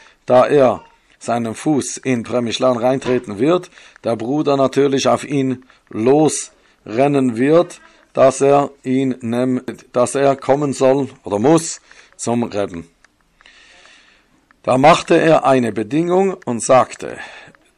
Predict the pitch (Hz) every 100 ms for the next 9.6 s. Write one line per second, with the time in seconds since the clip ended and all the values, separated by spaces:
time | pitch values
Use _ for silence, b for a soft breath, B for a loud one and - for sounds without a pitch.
0 | - 120 - - 131 127 - _ 113 -
1 | 131 120 113 135 139 135 113 113 123 170
2 | 160 113 123 127 107 117 147 170 - 165
3 | 165 185 196 202 B B - 127 127 113
4 | - 120 110 120 175 190 202 202 135 127
5 | - 127 139 156 180 b b - 131 180
6 | 180 - 156 151 156 - 131 127 - 120
7 | 117 139 139 123 131 143 160 160 120 156
8 | 135 120 170 190 170 156 143 127 117 -
9 | 110 98 - - -